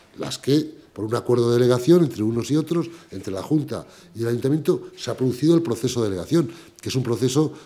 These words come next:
donde hay una comisión mixta de tras-, de delegación, donde se valora, tal, y se culmina con un decreto de delegación,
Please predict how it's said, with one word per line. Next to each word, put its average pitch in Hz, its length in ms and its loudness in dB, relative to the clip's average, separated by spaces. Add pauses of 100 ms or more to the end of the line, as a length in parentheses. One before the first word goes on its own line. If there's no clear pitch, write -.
(120)
donde 104 200 -4
hay 113 80 0
una 117 120 0
comisión 107 380 -4
mixta 107 240 -2
de 107 80 0
tras-, 101 240 -6 (300)
de 110 100 -8
delegación, 147 640 0
donde 107 200 -2
se 98 100 -8
valora, 139 420 2
tal, 165 220 -2 (280)
y 113 80 -10
se 123 140 -4
culmina 120 300 0
con 120 100 -2
un 123 80 -2
decreto 123 320 0
de 113 60 0
delegación, 92 460 -6